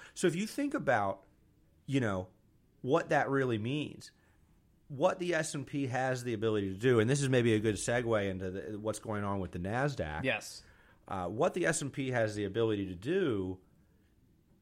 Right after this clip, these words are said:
Speaker 1: is kind of be, kind of self-select over time, and, and, and without having to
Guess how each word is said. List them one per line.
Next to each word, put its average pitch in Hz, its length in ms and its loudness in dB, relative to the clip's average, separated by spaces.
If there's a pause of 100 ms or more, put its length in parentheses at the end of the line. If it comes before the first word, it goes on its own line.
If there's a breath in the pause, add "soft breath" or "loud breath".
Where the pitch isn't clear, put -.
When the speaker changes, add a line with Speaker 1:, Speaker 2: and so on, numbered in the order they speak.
(120)
Speaker 1:
is 139 120 -4
kind 196 320 -6
of 127 160 -12
be, 139 300 -8 (160)
kind 202 260 0
of 190 80 2
self-select 165 840 2
over 98 240 0
time, 85 400 -12
and, 113 160 -8
and, 135 240 -4
and 139 200 -2
without 165 400 0
having 156 400 -2
to 117 460 -2